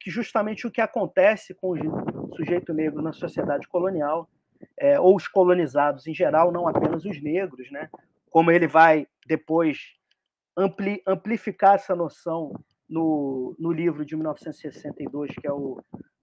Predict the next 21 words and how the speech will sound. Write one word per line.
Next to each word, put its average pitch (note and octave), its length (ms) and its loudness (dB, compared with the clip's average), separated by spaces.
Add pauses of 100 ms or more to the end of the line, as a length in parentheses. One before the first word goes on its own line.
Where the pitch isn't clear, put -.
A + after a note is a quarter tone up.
o, B2+ 720 -6 (480)
o B2 640 -10 (640)
Os - 100 -20
Condenados D3 500 0
da C#3 120 0
Terra, D#3+ 480 -2 (200)
né? D3 180 -6 (400)
Enfim, F#3 460 -4 (200)
os, - 560 -6
os - 100 -4
colonizados F#3+ 920 6
ou F#3+ 100 6
os D3 100 -2
negros E3+ 480 2
numa E3+ 180 -4
sociedade D3+ 560 -4
colonial, E3+ 460 -2
eles F#3 200 -4
são G#3+ 160 -2
emparedados, E3+ 1000 2
né? D3+ 160 -8